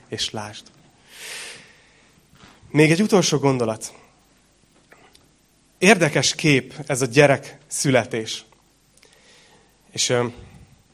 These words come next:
most valaki azt fogja mondani, hogy csak azért mondok ilyet, mert szeretnék jót ebédelni, de szerintem óriási tiszteletet érdekelnek a nő-, érdemelnek a nők. Amiatt is, hogy bevállalják ezt a feladatot.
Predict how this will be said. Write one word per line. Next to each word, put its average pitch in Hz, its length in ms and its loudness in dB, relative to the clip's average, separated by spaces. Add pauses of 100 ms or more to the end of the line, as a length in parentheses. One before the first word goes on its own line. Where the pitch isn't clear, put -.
(400)
most - 140 -16
valaki 123 240 -2
azt 120 120 -4
fogja 117 160 -8
mondani, 117 200 -4
hogy 120 80 -12
csak 127 100 -4
azért 117 140 -4
mondok 113 280 -8
ilyet, 113 200 -10
mert 110 140 -10
szeretnék 113 400 -10
jót 113 220 -12
ebédelni, 120 500 -6
de - 320 -6 (880)
szerintem 175 380 -2
óriási 175 560 4
tiszteletet 117 560 -4
érdekelnek 110 600 -4
a 120 60 -6
nő-, 110 240 -8
érdemelnek 120 720 0
a 113 60 -6
nők. 110 440 -6 (2250)
Amiatt 160 520 4
is, - 460 -2
hogy 131 160 -6
bevállalják 120 580 2
ezt 120 160 -8
a 123 40 -12
feladatot. 110 640 -10